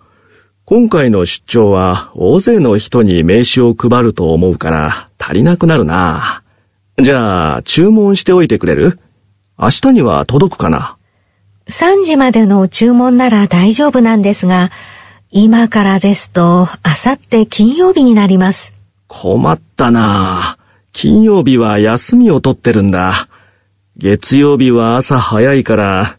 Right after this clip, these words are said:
Speaker 1: 家から直接空港に行くつもりだったんだけど、土日のどっちかで会社に取りに来るか。
Speaker 2: でしたら、月曜に空港にお届けしましょうか？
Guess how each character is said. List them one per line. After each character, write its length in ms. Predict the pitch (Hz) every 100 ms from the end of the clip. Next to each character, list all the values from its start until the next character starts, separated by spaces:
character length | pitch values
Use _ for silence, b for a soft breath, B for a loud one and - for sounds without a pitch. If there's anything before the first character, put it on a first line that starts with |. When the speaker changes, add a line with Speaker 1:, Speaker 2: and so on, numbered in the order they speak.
| _
Speaker 1:
家 280 | 80 87 175
か 140 | 156
ら 100 | 107
直 300 | 98 120 117
接 280 | 190 180 -
空 220 | - 175
港 220 | 180 175
に 140 | 170 165
行 80 | 160
く 120 | 170
つ 120 | -
も 100 | 151
り 80 | 143
だ 120 | 131
っ 80 | -
た 140 | 101
ん 80 | 87
だ 120 | 82
け 100 | 82
ど、 260 | 87 87 85 - - _ _ _ _ _ _ _
土 180 | 73 78
日 320 | 120 143 202
の 180 | 208 202
ど 100 | 202
っ 40 |
ち 160 | 214 -
か 100 | 175
で 220 | 143 135
会 280 | - 107 170
社 120 | 220
に 160 | 208 208
取 160 | 254
り 60 | 277
に 100 | 139
来 100 | 113
る 100 | 110
か。 480 | - - - - - _ _ _ _ _ _
Speaker 2:
で 140 | 254 330
し 80 |
た 140 | - 254
ら、 220 | 226 220 B B _
月 380 | 214 262 262 370
曜 160 | 381
に 220 | 359 226 202
空 300 | - 247 285
港 200 | 285 285
に 200 | 277 262
お 100 | 208
届 300 | 269 277 285
け 80 |
し 120 | 277 262
ま 120 | 285
し 100 | 277
ょ 60 |
う 60 | 254
か？ 320 | 180 190 339